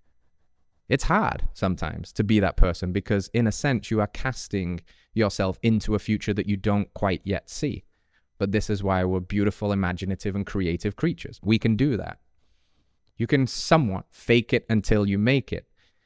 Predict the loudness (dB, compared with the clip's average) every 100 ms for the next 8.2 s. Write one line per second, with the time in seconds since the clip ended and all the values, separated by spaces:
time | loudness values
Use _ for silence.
0 | -2 2 4 4 4 4 4 2 0 0
1 | 0 0 -2 -4 -2 -4 -4 -6 -4 0
2 | 2 2 0 -2 -6 -6 -6 -6 -8 -8
3 | -4 0 0 0 -2 -4 0 -2 -2 -4
4 | -2 0 0 0 0 0 0 0 0 0
5 | 0 0 0 0 -2 -4 -6 -6 -8 -2
6 | 0 4 4 4 2 -2 -2 0 0 2
7 | 0 0 -2 -2 -2 -4 -6 -6 -6 -6
8 | -8